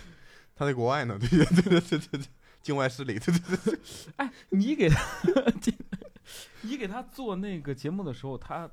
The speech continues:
Speaker 2: 当时出事儿的时候，
Speaker 1: 嗯。
Speaker 2: 我记得我们当时还在群里分享。
Speaker 1: 还聊，对，还聊这件事儿。
Speaker 2: 对。
Speaker 1: 他是，
Speaker 2: 嗯。
Speaker 1: 就是我给他改了一宿的稿儿，
Speaker 2: 嗯。
Speaker 1: 然后第二天他被封杀了。
Speaker 2: 嗯。
Speaker 1: 我那一宿熬得眼睛通红。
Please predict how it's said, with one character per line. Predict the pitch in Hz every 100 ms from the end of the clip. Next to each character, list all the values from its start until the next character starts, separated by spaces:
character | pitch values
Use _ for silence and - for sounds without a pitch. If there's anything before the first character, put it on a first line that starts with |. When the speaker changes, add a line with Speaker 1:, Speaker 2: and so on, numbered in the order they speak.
| -
Speaker 2:
当 | 175 175
时 | - 135 131 - _ _ - - -
出 | - 226
事 | 190
儿 | 254
的 | 147
时 | 123 131
候， | 120 120 - - _ _ _ _ _ _ -
Speaker 1:
嗯。 | 101 95 98 123 -
Speaker 2:
我 | 165 151
记 | - 233
得 | 156
我 | 123
们 | 143
当 | 180 185
时 |
还 | 175
在 | 165
群 | 143 - 160
里 |
分 | 127 135 127
享。 |
Speaker 1:
还 | 107
聊， | 107 104 107
对， | - 113
还 | 107
聊 | 104 107
这 |
件 | 110 104
事 | 101
儿。 |
Speaker 2:
对。 | 98
Speaker 1:
他 | - 120
是， | 127 117
Speaker 2:
嗯。 | 113 113 _ _ _
Speaker 1:
就 | 320
是 | 392
我 | 233
给 | 143
他 | 151
改 | 147 104
了 | 107
一 | 120
宿 | 110
的 | 107
稿 | - -
儿， | - -
Speaker 2:
嗯。 | 113 95
Speaker 1:
然 |
后 | -
第 | 101 123
二 | 110
天 | 107 104 95
他 | 110
被 | 101
封 | 98 101
杀 | 98
了。 | 65 - - -
Speaker 2:
嗯。 | 98 85
Speaker 1:
我 | 101
那 | 113
一 | 135
宿 | 123 117
熬 | 107 117
得 | 135
眼 | 113
睛 | 92 104
通 | 117
红。 | 110 85